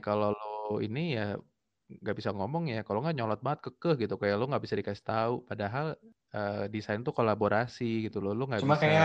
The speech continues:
Speaker 2: realitanya
Speaker 1: kekeh
Speaker 2: ada
Speaker 1: sama lo
Speaker 2: kayak
Speaker 1: begitu
Speaker 2: gitu sih.
Speaker 1: doang. Iya, gue akhirnya menyadari ternyata desain itu tidak bisa sesuai kehendak lo. Ketika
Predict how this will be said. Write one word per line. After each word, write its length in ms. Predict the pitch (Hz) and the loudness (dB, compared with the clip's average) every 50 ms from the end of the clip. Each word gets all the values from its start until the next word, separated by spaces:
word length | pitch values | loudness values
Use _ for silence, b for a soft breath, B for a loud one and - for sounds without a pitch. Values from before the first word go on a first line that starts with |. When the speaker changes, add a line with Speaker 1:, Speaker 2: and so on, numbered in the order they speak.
| 156 | 6
Speaker 2:
realitanya 240 | 147 139 127 123 127 123 | 6 6 4 2 0 -2
Speaker 1:
kekeh 280 | - 127 127 131 120 117 139 | -4 -4 -2 0 2 2 4
Speaker 2:
ada 100 | 131 123 | 4 2
Speaker 1:
sama 40 | 110 104 | 2 2
lo 60 | 107 | 0
Speaker 2:
kayak 60 | 110 107 | 0 -2
Speaker 1:
begitu 200 | 107 101 - 107 | -4 -2 -2 0
Speaker 2:
gitu 20 | 110 120 | 0 0
sih. 100 | 139 143 | 0 0
Speaker 1:
doang. 200 | 135 123 123 127 131 131 B B B B B B B B B B B B B B _ _ _ _ _ _ _ _ - 117 | -2 -2 -4 -4 -8 -12 B B B B B B B B B B B B B B _ _ _ _ _ _ _ _ -2 0
Iya, 160 | 113 110 104 101 98 95 95 90 90 98 107 _ _ _ _ _ _ _ _ - - - - 98 | 4 4 6 6 6 6 4 2 0 -4 -8 _ _ _ _ _ _ _ _ -20 -20 -10 -4 -2
gue 120 | 107 117 123 123 117 | 0 2 2 2 0
akhirnya 300 | 113 - 104 104 113 120 123 120 113 | 0 -2 -2 0 0 0 0 0 -2
menyadari 420 | 110 104 101 98 98 95 95 92 117 117 - | -2 -2 -2 0 0 0 2 2 0 -2 -4
ternyata 300 | - 107 101 95 - 117 120 123 117 113 | -4 -4 -4 -4 -2 -2 -2 -2 -2 -4
desain 280 | 110 104 - 101 95 101 - | -4 -4 -4 -4 -4 -4 -4
itu 100 | - 127 127 | -6 -6 -4
tidak 180 | 120 113 110 104 98 | -2 -2 -2 -2 -2
bisa 200 | 101 - - - 104 104 101 101 95 - - - | -4 -6 -6 -4 -2 -2 0 -2 -2 -4 -6 -10
sesuai 240 | 120 - - 104 101 - | -8 -6 -6 -6 -4 -4
kehendak 320 | 110 104 104 98 98 98 - 113 | -4 -4 -2 -2 -4 -2 -2 0
lo. 60 | 107 101 95 92 - | 0 0 0 -2 -4
Ketika 240 | 92 92 101 95 - | -6 -6 -6 -4 -4